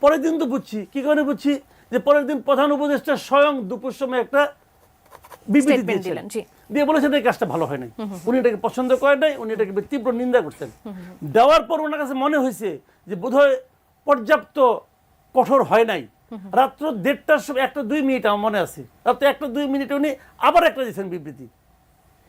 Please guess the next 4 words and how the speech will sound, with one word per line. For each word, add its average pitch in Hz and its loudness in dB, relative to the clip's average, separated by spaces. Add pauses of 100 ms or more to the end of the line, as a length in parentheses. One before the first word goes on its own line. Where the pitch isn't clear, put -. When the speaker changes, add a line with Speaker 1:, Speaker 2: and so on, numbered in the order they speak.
(120)
Speaker 1:
একই 285 2 (120)
বিষয়ের 294 0
উপর 190 -2 (480)
রাষ্ট্রের 240 0